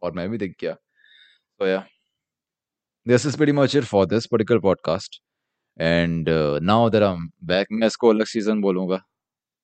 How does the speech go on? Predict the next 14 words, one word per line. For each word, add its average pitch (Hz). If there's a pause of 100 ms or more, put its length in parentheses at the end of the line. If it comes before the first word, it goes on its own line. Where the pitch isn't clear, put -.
(140)
season 98
four, 104
I 101
guess, 101 (2000)
<laughs> -
of 95
my 95
podcast। 95 (680)
But, 101 (180)
uh, 95
simply, 127
uh, 95
being 98
के 101